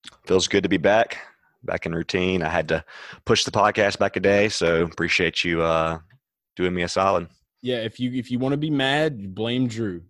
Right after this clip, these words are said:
Speaker 2: because he's the reason why the show's coming out today. But I actually am not mad, and if any of the Garage fam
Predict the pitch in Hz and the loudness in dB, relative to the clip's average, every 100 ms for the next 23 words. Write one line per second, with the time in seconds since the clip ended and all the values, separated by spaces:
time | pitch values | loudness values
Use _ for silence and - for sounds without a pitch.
0 | _ 90 92 92 113 113 113 117 120 120 | _ -14 -12 -8 -8 -6 -6 -4 -2 -2
1 | 127 123 117 98 98 98 98 - _ _ | -2 -2 -4 -4 -4 -4 -6 -10 _ _
2 | - - - 110 117 113 - - 123 123 | -20 -12 -4 0 0 -2 -8 -4 0 2
3 | 127 127 139 113 73 - _ _ _ 110 | 0 -2 0 0 -2 -12 _ _ _ 2
4 | 131 143 180 - _ _ - - _ - | 6 8 6 2 _ _ -20 -20 _ 2
5 | 131 135 131 - 127 135 - 151 160 160 | 6 6 6 4 2 2 2 4 6 6
6 | 175 185 185 _ _ _ _ - 120 117 | 6 4 0 _ _ _ _ -2 2 2
7 | 113 110 104 107 120 131 139 156 165 156 | 4 2 2 2 2 2 2 4 2 -2
8 | 120 113 110 123 131 135 123 113 113 113 | -2 -2 -2 0 2 2 2 0 0 2
9 | 120 - 127 117 | 0 0 -2 -2